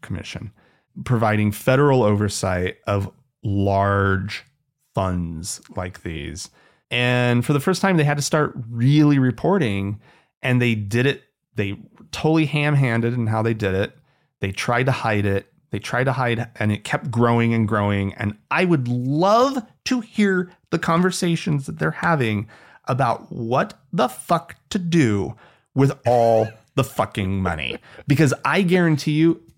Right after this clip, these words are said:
it caught them off guard. They did not plan for this sum of money.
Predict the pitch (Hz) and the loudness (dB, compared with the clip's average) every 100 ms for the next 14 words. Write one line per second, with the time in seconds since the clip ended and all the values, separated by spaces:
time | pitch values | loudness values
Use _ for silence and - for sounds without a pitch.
0 | - 143 - _ - - 117 - 110 110 | -4 -4 -4 _ -8 -4 -4 -4 -2 0
1 | 101 117 85 - - - _ _ - 57 | 0 -4 -6 -6 -18 -20 _ _ -10 -10
2 | - _ 135 123 117 110 110 110 110 113 | -12 _ -2 0 2 0 0 2 2 2
3 | 117 - - 92 80 - - 85 - _ | 0 -4 -8 -8 -8 -10 -10 -8 -10 _
4 | _ 101 92 95 - - 78 71 - 65 | _ -8 -4 -2 -2 -4 -6 -8 -12 -12
5 | 50 - | -12 -16